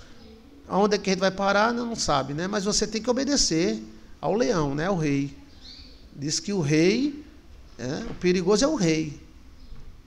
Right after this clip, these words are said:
Entendeu como é a coisa? Você não pode ter opinião. Alguém pode fazer alguma coisa na frente da tua casa, fazer tudo, você não, não pode ter opinião,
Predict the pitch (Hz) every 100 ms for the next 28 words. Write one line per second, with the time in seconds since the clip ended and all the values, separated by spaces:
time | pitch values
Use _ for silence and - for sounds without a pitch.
0 | - - - 143 185 180 139 139 220 185
1 | 120 - - - - - 240 285 285 285
2 | 247 247 220 190 185 147 180 202 - 190
3 | 190 202 180 170 180 180 175 170 170 156
4 | - 175 180 165 196 202 202 - 233 202
5 | 185 202 247 254 185 - 151 120 -